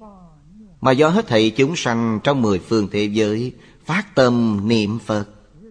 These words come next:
Trong ao liền nảy sanh một đóa hoa sen. Đương nhiên, hoa sen ấy cũng sanh từ cát bằng vàng,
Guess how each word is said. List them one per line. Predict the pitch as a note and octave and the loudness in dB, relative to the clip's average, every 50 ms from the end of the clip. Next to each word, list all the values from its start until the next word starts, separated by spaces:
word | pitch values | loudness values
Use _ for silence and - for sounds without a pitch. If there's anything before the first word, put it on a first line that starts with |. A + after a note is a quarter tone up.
| - - - - - - - - - _ | -20 -20 -20 -20 -20 -20 -20 -20 -6 _
Trong | C#3+ C#3 C3+ - | 2 2 2 2
ao | - B2+ A#2+ A#2+ A#2+ A#2+ A#2 A2 G#2+ | 0 0 0 2 0 0 0 0 -2
liền | E2 G2 B2 B2+ B2 A#2+ | -2 0 0 2 2 2
nảy | A2+ A2 A2 A#2+ | 0 0 -2 -2
sanh | - - C3+ B2 A#2+ A#2 A2+ A2 G#2+ G2+ G2 G2+ - - _ | -4 -4 -4 -6 -4 -4 -6 -6 -6 -8 -12 -16 -20 -14 _
một | A2+ A#2 A#2 A2+ G#2 - | -2 0 0 0 0 0
đóa | A2+ A2 A2 A#2+ | 0 0 0 0
hoa | E3 F3+ C#3+ A#2+ A2+ G#2 G2 | -4 -4 -2 -2 -2 -2 -4
sen. | - - A2 G#2 G2+ G2+ G2 G2+ G2+ - - _ _ _ _ _ _ _ _ _ | -6 -8 -8 -8 -8 -8 -10 -12 -14 -18 -20 _ _ _ _ _ _ _ _ _
Đương | - C3 C#3+ D3+ C#3 C3+ | -2 2 4 4 4 4
nhiên, | B2+ B2 B2 A#2+ A#2 A2+ A2 G#2 G2+ G2+ - - - - - - - _ _ _ _ _ - | 2 2 2 2 2 0 -2 -4 -8 -12 -16 -20 -20 -20 -20 -20 -20 _ _ _ _ _ -2
hoa | A2 C3 C3 B2+ A2 | 2 2 2 2 0
sen | - - B2+ A#2 A2 | 0 0 0 0 0
ấy | - - A2 G#2+ A#2 B2 B2 B2 - - - - _ _ - _ - | 0 0 0 0 0 0 -2 -2 -4 -6 -10 -18 _ _ -20 _ 2
cũng | A#2+ B2+ D#3+ G3+ | 2 2 2 2
sanh | - F#3+ E3+ E3+ D#3+ - | 0 0 -2 -2 0 2
từ | B2 A2 G#2+ G#2 G2+ G2+ G2+ G2 | 2 4 4 4 2 2 0 0
cát | F2+ - - - C3+ E3 G3+ A#3+ B3 - - - | -2 -4 -6 -6 -4 -4 -4 -6 -8 -10 -8 -4
bằng | G#2+ G#2 F#2+ F#2 F#2 F2 F2+ | -4 -4 -4 -4 -8 -8 -8
vàng, | G2 F#2+ F2+ F2 F2 F2 E2+ | -8 -8 -8 -8 -12 -14 -16